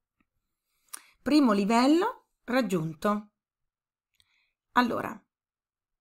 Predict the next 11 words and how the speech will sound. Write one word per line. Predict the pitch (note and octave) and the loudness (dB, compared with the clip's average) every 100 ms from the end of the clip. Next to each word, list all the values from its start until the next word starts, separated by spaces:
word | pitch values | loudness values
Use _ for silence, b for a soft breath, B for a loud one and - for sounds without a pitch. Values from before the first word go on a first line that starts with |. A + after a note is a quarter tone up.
| _ _ _ _ _ _ _ _ _ _ _ - | _ _ _ _ _ _ _ _ _ _ _ -8
adesso, | F#3+ F#3 E3+ - - C4+ E4 | -2 0 0 -2 0 2 2
ragazzi, | A#3+ F#3 E3 - - C#4+ E4 - _ _ _ _ _ _ | 0 -4 -6 -8 -4 -4 -4 -10 _ _ _ _ _ _
provate | A3+ G#3+ G#3 G3+ | 0 2 2 0
a | |
fare | F3+ F#3 F3 F3 | 0 0 0 -2
gli | |
esercizi | F3+ F#3+ F3+ G3 - | -2 -4 -4 -8 -8
che | F#3 | -8
vi | F3 F3+ | -4 -4
ho | |
mandato. | E3+ E3+ F3 F3+ F#3 D#4+ | -4 -4 -2 -2 -2 -6